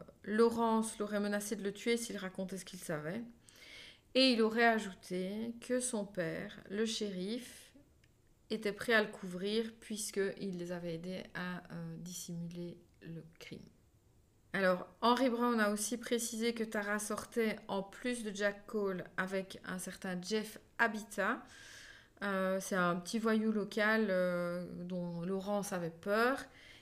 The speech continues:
Et, euh, du coup, il, il osait pas essayer de, de séduire Tara, puisqu'elle était avec ce, ce voyou.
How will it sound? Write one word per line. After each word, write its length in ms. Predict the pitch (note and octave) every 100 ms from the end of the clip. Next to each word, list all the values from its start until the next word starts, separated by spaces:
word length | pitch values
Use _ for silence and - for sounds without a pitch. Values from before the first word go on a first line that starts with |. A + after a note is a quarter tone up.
| - -
Et, 260 | A3 A3+
euh, 640 | G#3+ F3+ F3+ F3 F3 F3+ F#3+
du 180 | F#3+
coup, 200 | G#3+ C4
il, 160 | B3+ G#3+
il 280 | G3 F#3+ G3+
osait 220 | G3+ G#3
pas 240 | G#3 A#3+
essayer 360 | A#3 A#3 A3 G3+ -
de, 140 | F#3+ -
de 140 | F3+
séduire 600 | F#3 - G3+ F#3+ G#3 G#3
Tara, 480 | - E3+ F3 A3 C4 - - - - - - - - - - -
puisqu'elle 720 | - A3 A3 - A3+ G#3+ G3
était 280 | F#3+ - A3
avec 280 | F#3+ F3+ F3+
ce, 320 | - F#3 F3
ce 160 | E3+ F3+
voyou. 520 | E3+ E3+ F3+ A3+